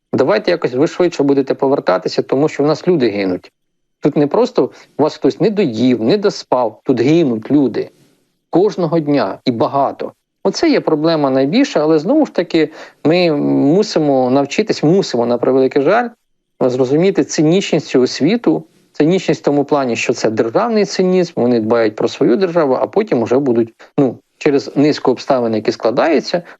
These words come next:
дбати і про нас. Тому що коли безпілотники виносять переробку поблизу Естонії і Фінляндії, ну, їм, звісно, це не дуже подобається. Вони ж не випадково закрили повітряний простір. Ну, а що ми можемо зробити?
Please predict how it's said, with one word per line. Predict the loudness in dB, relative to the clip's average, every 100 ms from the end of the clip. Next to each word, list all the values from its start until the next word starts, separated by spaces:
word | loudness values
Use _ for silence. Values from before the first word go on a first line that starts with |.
| -2
дбати | 0 2 0
і |
про | 0 -2
нас. | -2 -6 -2
Тому | -2 0
що | -2
коли | 0 0
безпілотники | 0 -2 0 2 2 0 0 0
виносять | 2 0 0 -4 -8 -20 _ _ _
переробку | 0 2 2 2 0 -2 -2 -6 -4
поблизу | 0 2 2 0 0
Естонії | -2 -2 0 2 4 2 0
і | -2
Фінляндії, | 2 2 2 0 -2 0 0 -4 -20 _ 0
ну, | 2
їм, | 4
звісно, | 2 0 0
це | 0 0
не | 2
дуже | 2 2
подобається. | 0 0 0 0 0
Вони | 0 2
ж | 2
не |
випадково | 0 0 0 2 2
закрили | 2 0 0
повітряний | 2 0 0 -2 -2
простір. | 0 -2 0 0
Ну, | 0
а |
що | 0 0
ми | 0
можемо | 0 -2
зробити? | -2 -2 -4 -6